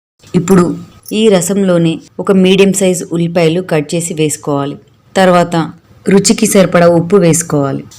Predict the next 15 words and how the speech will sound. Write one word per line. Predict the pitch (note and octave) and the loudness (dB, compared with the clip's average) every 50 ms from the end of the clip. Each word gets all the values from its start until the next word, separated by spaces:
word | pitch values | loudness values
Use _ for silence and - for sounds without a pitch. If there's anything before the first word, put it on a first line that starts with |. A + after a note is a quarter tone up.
| - - E3+ | -6 -4 -2
ఇప్పుడు | E3 - F#3+ F3 F3 D3+ - - - - - - _ _ - - - - - | 0 2 2 2 2 0 -4 -10 -14 -20 -20 -20 _ _ -20 -20 -8 -4 -2
కాల్చిన | E3+ F3 F#3 F3 F3 - G3 F3+ E3+ D#3+ | 0 0 0 0 2 4 4 4 6 6
రెండు | D#3+ D#3+ D#3 D3 - | 4 4 2 2 0
పచ్చిమిర్చి, | D3+ C#3+ - - - F3 E3+ E3 E3+ - - E3 D#3+ - - - - _ _ _ _ - E3+ E3+ | 0 -2 0 -2 0 0 0 0 0 -2 -2 -2 -4 -4 -6 -12 -20 _ _ _ _ -2 2 4
నాలుగైదు | D#3+ D#3+ D#3+ D#3+ E3 E3 D#3+ D#3+ D3+ C#3+ | 4 6 6 6 4 4 4 2 2 2
వెల్లుల్లి | D3+ D3+ D#3+ E3 E3+ F3 E3+ E3 D#3+ | 4 4 4 4 4 4 4 2 2
రెబ్బలు, | D3+ D3 D3 D#3 D#3 D3+ D3+ - - - _ _ _ _ _ _ _ - - | 2 2 2 0 0 0 -2 -4 -10 -18 _ _ _ _ _ _ _ -2 0
కొద్దిగా | G3 F3+ E3 E3+ F#3 F3+ F3+ F3 D#3 C#3 D#3 | 0 2 4 4 4 4 4 2 2 0 0
జీలకర్ర | D#3 D#3+ E3 E3+ F#3 E3+ E3 D#3+ D3 D#3 | 0 0 0 0 0 0 0 0 0 0
వేసి | D3+ D3 D3 - E3 D#3 C#3+ - - _ _ _ _ - _ - | 0 0 0 -2 -4 -4 -4 -6 -10 _ _ _ _ -8 _ -4
కచ్చాపచ్చాగా | F3+ E3+ E3+ A3 A3+ A#3 G3 E3+ - - F3 E3 E3+ F3+ E3 D3+ | -2 0 2 2 2 2 2 0 2 2 2 4 4 4 4 4
దంచుకొని | D#3+ D#3 E3+ E3 F#3+ G3 F#3 E3+ F3+ G3 F#3 | 4 2 2 2 0 2 2 2 2 4 4
వేసుకోవాలి. | E3 D3+ C#3+ - - D3+ C#3+ C3+ C3 C3+ C#3 - - _ _ _ _ - G3+ | 2 2 0 0 0 0 0 0 0 -2 -6 -10 -14 _ _ _ _ -6 -2
ఇప్పుడు | - - A3+ G3+ F3+ | 2 2 2 4 4
వేసిన | F3+ F#3 F#3 - - G#3 | 4 4 2 2 -2 -2